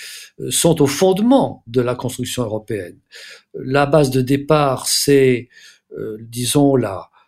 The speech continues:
euh, la décision de la France et de l'Allemagne de se réconcilier sérieusement et définitivement. Et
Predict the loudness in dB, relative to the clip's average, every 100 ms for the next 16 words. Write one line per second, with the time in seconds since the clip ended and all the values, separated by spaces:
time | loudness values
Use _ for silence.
0 | _ _ -14 -12 -12 -12 -12 -10 -4 0
1 | 2 4 4 4 2 2 0 0 -2 0
2 | 0 2 2 0 -4 -10 -14 _ _ _
3 | _ _ _ -8 2 2 2 -2 -2 -2
4 | -2 -2 -2 -4 2 2 2 0 0 4
5 | 4 4 4 4 4 2 0 -4 -6 -6
6 | -8 -6 -6 -4 0 0 0 -4 -16 -20
7 | -18 -20 -20 _ -8 2 4 4 0